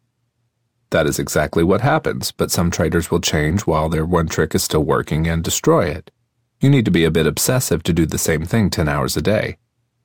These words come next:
People who are obsessive can become very good traders. Are there any other traits that distinguish the successful traders?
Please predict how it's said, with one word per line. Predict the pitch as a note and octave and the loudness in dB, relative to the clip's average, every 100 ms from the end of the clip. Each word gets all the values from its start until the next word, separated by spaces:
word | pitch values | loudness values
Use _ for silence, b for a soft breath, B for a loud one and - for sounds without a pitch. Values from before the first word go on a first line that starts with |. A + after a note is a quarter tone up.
| _ | _
People | D#3+ D3+ | 2 4
who | B2 G#2+ | 4 4
are | F2+ | 2
obsessive | D2 - G#2 - D#2 | 0 0 0 0 -2
can | - E2+ | 0 -2
become | C#2+ E2+ | -2 -2
very | D#2 C#2+ C#2+ | -2 -2 -2
good | C2+ | -2
traders. | - C3 C3 - - - - _ _ _ _ _ _ _ _ _ _ _ _ _ - | -2 0 0 -4 -8 -10 -12 _ _ _ _ _ _ _ _ _ _ _ _ _ -2
Are | E2+ | 2
there | D#2+ D#2+ | 4 4
any | E2+ D#2+ | 4 2
other | D#2 D2+ | 2 0
traits | - F2 E2 | 2 0 0
that | - - | -2 -2
distinguish | - - F2+ E2+ D#2+ | -2 0 0 0 -2
the | - E2 | -2 -4
successful | - - F2 - D#2 | -4 -2 -2 -2 -4
traders? | - A2+ F#2 - - | -2 -2 0 -4 -10